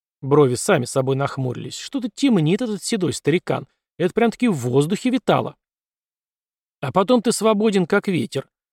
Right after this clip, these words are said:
Больше никаких обязательств перед великим домом Эйнар за тобой не будет. Сможешь идти куда угодно и делать что угодно. Пять лет жизни в обмен на свободу. Звучало заманчиво,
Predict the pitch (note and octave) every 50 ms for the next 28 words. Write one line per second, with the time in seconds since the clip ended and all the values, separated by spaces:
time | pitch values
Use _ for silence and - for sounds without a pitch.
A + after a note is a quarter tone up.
0 | _ _ _ _ - C3 F#3 A3 - - G3+ G3 F#3 F#3 - G#3+ - - E3 D#3
1 | D#3 C#3 C#3+ G3 A3+ - D#3 - - _ - C#3 C3 B2 C#3 D3+ E3+ D#3+ - D#3+
2 | D3 C3+ C3+ E3 D#3+ D#3 D3+ - - F3+ D3+ C#3 C#3 C#3+ D#3 D#3+ C#3 D3 C3+ -
3 | D#3 C#3+ C#3+ C#3+ C#3+ E3+ A3 G#3+ G#3+ F3+ A#2+ - - _ _ _ _ _ - -
4 | A#3+ C4+ D4 B3 - - G#3 - A3 - - E3+ D3 C#3+ C#3+ C#3 C#3 B2 B2 E3
5 | A3+ A#3+ G3+ A#3+ A3 E3 D#3+ G#3 G#3 A3+ - - - - D#4 D#4+ C4 E3+ C3 C3
6 | C3+ B2 A#2+ C3 D#3 - _ _ _ _ _ _ _ _ _ _ _ _ _ _
7 | _ _ _ _ _ _ _ _ _ _ _ _ _ _ - C#3+ C3+ - - C3
8 | C3 B2 G#2 G#2+ D3 A3+ A#3+ G#3+ A#3+ A3+ E3+ D#3 C3+ A#2 A#2+ C3 B2+ B2+ C3 B2+
9 | - - C3+ C#3+ C#3+ C3+ A#2+ A#2+ B2+ C#3 E3 - _ _ _ _ _ _ - A#2+
10 | C#3+ - - C#4 C#4+ C4 G#3+ C#4+ C4+ A#3+ G#3 F#3 F3 F3 - - - E3